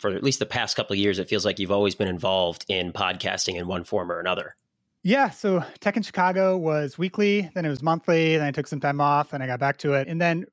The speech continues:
Speaker 2: more recently, we started Creator Stories. So me and Brent Sanders, my co-founder in a lot of these projects, he's the tech side of the whole thing.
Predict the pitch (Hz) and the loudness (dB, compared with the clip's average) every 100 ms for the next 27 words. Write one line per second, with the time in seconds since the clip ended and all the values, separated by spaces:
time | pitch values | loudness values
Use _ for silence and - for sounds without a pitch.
0 | - 170 165 190 202 180 160 151 - 151 | -6 0 2 2 0 2 2 2 2 4
1 | 143 131 - 160 156 135 - 120 107 95 | 4 2 0 2 4 2 0 -4 -4 -8
2 | - - 147 139 143 147 160 139 135 135 | -12 -4 -2 2 2 4 2 0 2 2
3 | 131 139 131 131 127 120 139 - 139 127 | 2 0 0 2 0 0 -2 0 2 2
4 | 123 120 120 120 120 117 139 123 123 120 | 2 0 0 0 0 0 0 2 0 -2
5 | - - 143 120 139 - 135 120 123 120 | -6 -16 -10 -2 -2 0 0 0 0 0
6 | 120 127 | 0 -2